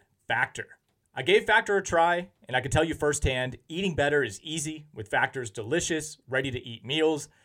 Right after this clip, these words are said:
Every meal arrives fresh, not frozen, and they're chef-crafted, dietitian-approved, and ready to go in just two minutes.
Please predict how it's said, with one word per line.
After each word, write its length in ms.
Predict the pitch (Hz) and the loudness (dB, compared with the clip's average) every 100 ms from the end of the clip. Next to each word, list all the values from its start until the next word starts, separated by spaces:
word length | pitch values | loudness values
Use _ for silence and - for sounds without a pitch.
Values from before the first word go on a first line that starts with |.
| _ _ - | _ _ 0
Every 320 | 208 220 214 | 2 2 -4
meal 380 | 170 139 92 - - | -4 -6 -6 -12 -6
arrives 360 | 117 110 101 | 0 0 0
fresh, 420 | - 151 151 147 117 | 0 4 4 2 0
not 240 | 131 - | 0 0
frozen, 420 | 143 135 131 127 - _ - | -2 -2 -4 -10 -16 _ -12
and 140 | 117 | -10
they're 80 | 101 | -8
chef-crafted, 800 | - 156 - 151 143 - 147 135 _ - | 0 0 0 2 2 2 -4 -4 _ -2
dietitian-approved, 1040 | 120 131 135 131 - 113 123 120 120 107 - _ _ | 2 2 0 -4 -8 -8 -4 -2 -2 -6 -16 _ _
and 160 | 110 101 | -8 -2
ready 180 | 123 139 | -2 -2
to 80 | |
go 440 | 113 123 110 98 101 - | -2 2 2 0 -8 -14
in 120 | 104 | -8
just 280 | 123 107 - | -6 -6 -6
two 140 | 120 | -8
minutes. 380 | 107 95 - - | -8 -10 -12 -20